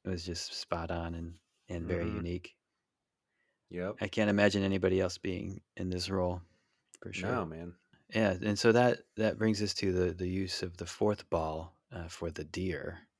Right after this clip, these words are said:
Speaker 2: Yeah, Jenny tries to sneak out the back to a bus and
Speaker 1: Right.
Speaker 2: gives her keys and whatever to the waitress, who doesn't seem to mind that Jenny just, like, waltzed into the kitchen. Um,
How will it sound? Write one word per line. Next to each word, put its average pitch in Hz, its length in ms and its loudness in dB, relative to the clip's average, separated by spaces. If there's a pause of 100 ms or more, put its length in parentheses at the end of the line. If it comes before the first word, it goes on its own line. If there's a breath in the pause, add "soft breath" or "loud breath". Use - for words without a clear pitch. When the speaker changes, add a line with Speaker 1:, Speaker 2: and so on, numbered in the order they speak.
(440)
Speaker 2:
Yeah, 117 140 6
Jenny 120 280 2
tries 127 300 10
to 110 460 8 (320)
sneak 135 420 0
out 123 160 6
the - 60 4
back 120 380 8
to 117 160 6
a 101 40 6
bus - 680 6 (1700)
and 95 100 -6
Speaker 1:
Right. 95 180 -2
Speaker 2:
gives 110 200 6
her 110 100 0
keys 131 760 0
and 117 160 2
whatever 117 320 8
to 117 160 0
the 101 140 2
waitress, 107 640 6
who 120 140 -2
doesn't 117 260 6
seem 117 220 2
to 107 60 2
mind 110 380 6
that 98 160 2
Jenny 110 260 4
just, 101 180 -2
like, 107 180 4
waltzed 101 500 4
into 110 200 -2
the 92 100 -6
kitchen. 98 460 -4 (1200)
Um, 95 400 -2